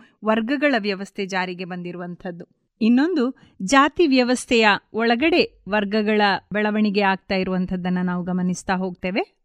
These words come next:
ಭಾರತೀಯ ಸಮಾಜದಲ್ಲಿ ಇತ್ತೀಚಿನ ಬೆಳವಣಿಗೆ ಇದು ಅಂತ ಹೇಳುವುದನ್ನ ನಾವು ಗಮನಿಸಬೇಕಾಗಿದೆ. ಭಾರತೀಯ ಸಮಾಜವನ್ನ ಈಗ ಜಾತಿ ಹಾಗೂ ವರ್ಗಗಳಿಂದ ಕೂಡಿರುವ ಸಮಾಜ ಅಂತ ಕರೆಯಬಹುದಾದಂತ ಹೊಸ ಒಂದು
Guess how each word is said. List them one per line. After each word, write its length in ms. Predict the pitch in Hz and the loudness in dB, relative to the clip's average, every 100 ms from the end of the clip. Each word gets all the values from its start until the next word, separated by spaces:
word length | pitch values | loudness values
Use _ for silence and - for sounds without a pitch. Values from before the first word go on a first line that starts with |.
| _ - | _ 2
ಭಾರತೀಯ 480 | 254 262 262 269 254 240 _ | 4 4 2 2 2 0 _
ಸಮಾಜದಲ್ಲಿ 680 | - 247 247 220 220 233 285 | 2 4 4 2 0 2 2
ಇತ್ತೀಚಿನ 600 | 233 254 - 349 349 311 214 - | 2 -2 2 2 2 2 0 0
ಬೆಳವಣಿಗೆ 680 | 208 226 226 214 208 202 202 | 2 4 4 4 4 4 2
ಇದು 160 | 185 | 2
ಅಂತ 200 | 196 185 | -2 0
ಹೇಳುವುದನ್ನ 460 | 196 196 180 180 185 | 0 0 -2 -2 -2
ನಾವು 220 | 185 180 | -2 -2
ಗಮನಿಸಬೇಕಾಗಿದೆ. 880 | 175 175 180 175 - 170 175 170 240 - 190 | -2 -2 -2 -4 -6 -6 -4 0 0 0 4
ಭಾರತೀಯ 480 | 233 233 226 226 220 | 6 6 4 0 0
ಸಮಾಜವನ್ನ 640 | 226 220 220 220 220 247 359 | 2 2 2 0 0 2 2
ಈಗ 180 | 254 202 | 2 2
ಜಾತಿ 680 | 196 208 208 214 320 403 _ - | 0 4 2 2 0 0 _ 0
ಹಾಗೂ 500 | 277 302 302 370 - | 6 6 4 0 0
ವರ್ಗಗಳಿಂದ 680 | 220 220 214 233 226 214 208 | 0 0 0 0 2 2 0
ಕೂಡಿರುವ 440 | 202 208 196 202 | 0 0 0 0
ಸಮಾಜ 480 | 196 202 196 190 185 | -2 -2 0 0 0
ಅಂತ 280 | 185 185 269 | -2 -2 -4
ಕರೆಯಬಹುದಾದಂತ 960 | 269 202 196 185 190 196 185 175 180 185 185 - - - | 0 2 2 0 -2 -2 -2 0 -2 -2 -4 -6 -20 -8
ಹೊಸ 280 | - 349 440 440 | -2 2 4 4
ಒಂದು 400 | 330 240 208 | 6 4 2